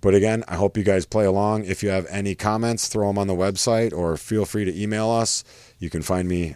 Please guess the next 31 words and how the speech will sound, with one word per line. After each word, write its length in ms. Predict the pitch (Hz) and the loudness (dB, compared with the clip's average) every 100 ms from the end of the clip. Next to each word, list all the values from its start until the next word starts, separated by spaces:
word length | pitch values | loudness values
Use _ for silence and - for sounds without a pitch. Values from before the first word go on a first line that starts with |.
| - | -6
anywhere 560 | 92 92 85 85 80 - | -2 -2 0 -2 -4 -8
that 180 | 76 71 - | -10 -10 -12
you 100 | 78 | -8
find 300 | - 85 87 | -4 -4 -4
me. 180 | 87 80 - - - | -6 -8 -18 -20 -10
Otherwise, 380 | 76 78 76 | -4 -4 -4
I 60 | 76 | -4
will 140 | 73 | -4
get 120 | 73 73 | -6 -6
a 40 | |
proper 280 | 76 69 - | -8 -8 -10
email 320 | 71 69 71 | -10 -10 -10
soon. 280 | - 69 64 _ _ _ _ _ | -10 -10 -12 _ _ _ _ _
Thank 200 | 87 82 | -6 -4
you 40 | |
again 180 | 87 82 | -4 -6
for 100 | 82 | -6
playing 280 | 76 87 85 | -6 -4 -4
along. 340 | 85 87 95 - | -4 -6 -8 -10
I 60 | 78 | -6
hope 200 | 85 80 | -6 -4
you 180 | 85 80 | -6 -6
appreciate 580 | 87 - 113 - 104 92 | -10 -6 -4 -4 -2 -4
these 180 | 90 85 | -6 -6
pictures 460 | - 92 92 90 73 | -6 -4 -2 -4 -4
as 240 | 80 71 | -6 -6
much 260 | 80 80 64 | -6 -6 -8
as 180 | 76 | -10
I 180 | 67 76 | -8 -8
had 180 | 73 69 | -6 -8
fun 280 | - 78 | -8 -8